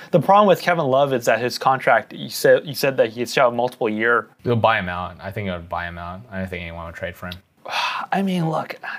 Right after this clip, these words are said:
Speaker 1: Dan Gilbert, like, is, is he gonna do it? I don't know. He's, he comes across as, like, a vindictive, angry person.
Speaker 2: That's the thing. That's the thing. Like, if you don't buy out your s-, your, your iconic players, that's just bad, bad karma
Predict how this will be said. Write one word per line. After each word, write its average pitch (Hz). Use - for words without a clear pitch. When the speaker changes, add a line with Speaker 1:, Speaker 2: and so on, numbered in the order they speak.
Speaker 1:
Dan 175
Gilbert, 147
like, -
is, 165
is 143
he 170
gonna 147
do 107
it? 196
I -
don't 139
know. 139
He's, 117
he -
comes -
across 127
as, 127
like, 113
a 113
vindictive, 113
angry 135
person. 127
Speaker 2:
That's 135
the 139
thing. 110
That's 110
the 110
thing. 117
Like, 95
if 123
you 135
don't 139
buy 117
out 113
your 107
s-, -
your, 104
your 95
iconic 110
players, 92
that's 120
just 143
bad, 104
bad 104
karma 98